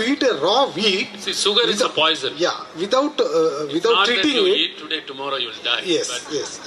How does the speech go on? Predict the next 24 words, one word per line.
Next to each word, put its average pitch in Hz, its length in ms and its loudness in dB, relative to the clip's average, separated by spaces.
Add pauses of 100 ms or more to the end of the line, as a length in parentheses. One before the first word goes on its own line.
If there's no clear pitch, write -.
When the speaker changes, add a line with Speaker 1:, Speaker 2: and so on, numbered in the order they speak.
(220)
Speaker 1:
Uh, 160 220 2
so 208 180 2
don't, 285 400 4
don't 269 340 4
get 269 200 -2
it 269 160 0
ex-, 180 480 0
exactly 208 480 2
meaning 214 280 4
of 208 180 4
that 185 200 -2
poison. 147 320 2 (420)
That 226 160 -8
makes 277 140 2
it 311 140 2
difficult 302 360 4
for 254 160 0
you 254 140 -4
to 254 100 -8
digest. - 480 -2 (840)
Speaker 2:
See, 254 260 0 (100)
I 170 180 2 (120)
think 156 340 0
one 151 260 4